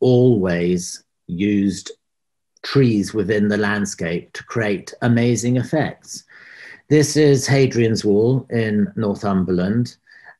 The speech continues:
And this tree was planted in, in the Victorian era in the eighteen hundreds. It's a sycamore tree. But look how the estate owner planted this tree just perfectly in the gap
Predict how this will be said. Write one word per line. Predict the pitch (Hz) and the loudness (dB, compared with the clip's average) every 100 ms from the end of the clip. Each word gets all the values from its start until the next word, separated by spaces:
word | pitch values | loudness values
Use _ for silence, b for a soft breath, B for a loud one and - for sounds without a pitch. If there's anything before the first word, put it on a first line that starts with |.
| - | -2
And | 127 127 127 123 - - _ | 0 2 4 2 0 -8 _
this | 131 127 - | 0 0 0
tree | 143 131 | 0 0
was | 120 | 0
planted | 120 120 117 117 104 | -2 -2 0 -2 0
in, | 113 107 110 - | 0 0 -4 -4
in | 110 104 | -2 0
the | 95 | 0
Victorian | 98 - 120 110 107 | -2 -2 0 0 -2
era | 107 107 | -4 -2
in | 98 | -2
the | 92 95 | -2 0
eighteen | 95 92 95 | -2 -2 -4
hundreds. | 90 131 127 120 123 - | 0 2 4 2 0 -2
It's | - 107 101 | -6 -6 -4
a | |
sycamore | - 127 113 120 117 107 | -4 -4 -2 -2 -2 -4
tree. | - 104 98 92 B B B B | -2 0 0 -4 B B B B
But | 165 147 | -2 2
look | 147 165 143 | 4 4 2
how | 139 151 143 135 - _ _ - | 0 2 2 0 -4 _ _ -2
the | 131 | 0
estate | 123 - 131 123 113 | 0 0 2 0 -2
owner | 104 92 98 101 - - | -4 -2 -2 -4 -8 -8
planted | 131 139 139 127 127 | -2 0 0 -2 -2
this | 117 113 - | -2 -4 -8
tree | - 127 107 90 95 - _ - | -2 0 2 2 -2 -8 _ -4
just | 151 135 - - - | 0 0 -4 -14 -14
perfectly | - 139 139 117 95 - - 87 82 78 b b b - | -2 2 2 0 -6 -10 -6 -4 -4 -6 b b b 0
in | 120 110 | 0 0
the | 107 | -2
gap | 123 98 - - | -2 -2 -4 -12